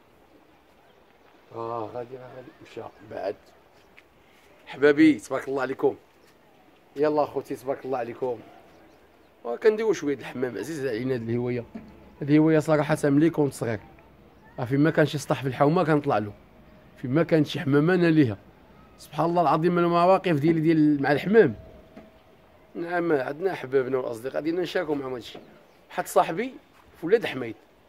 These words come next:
ديك الحومه اللي هي الواسطه، آه، فين كاينه الشميشه، في غربه. هذيك الجهه، الجهه د ولاد حميد كيف ما كيسميوها، داك الاتجاه، شي يقول؟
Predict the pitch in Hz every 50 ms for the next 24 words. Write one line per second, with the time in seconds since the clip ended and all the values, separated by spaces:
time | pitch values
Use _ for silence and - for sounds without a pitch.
0 | _ _ _ - _ _ _ - - - 139 139 - 165 165 175 190 175 175 196
1 | 180 160 165 214 226 208 190 175 156 143 127 107 98 104 - - 143 160 170 165
2 | 165 160 160 156 151 139 - - - 170 175 151 - - 160 160 151 - - -
3 | - - - - 156 135 147 147 123 107 101 - _ _ - - - _ _ _
4 | _ _ _ _ - 165 165 160 135 127 120 143 147 120 98 - - _ - -
5 | - - - - - _ _ - - - - - - - _ - - 117 120 135
6 | 180 185 165 160 170 165 - - - 147 165 190 196 190 - - - - 170 151
7 | - 160 165 156 - 156 - - 151 151 151 156 151 135 143 165 180 185 180 175
8 | 170 - - - - - - _ _ _ - - _ _ _ _ _ _ _ _
9 | _ - - 160 170 - - - - 156 139 120 139 143 131 113 - - 123 -
10 | - 135 123 113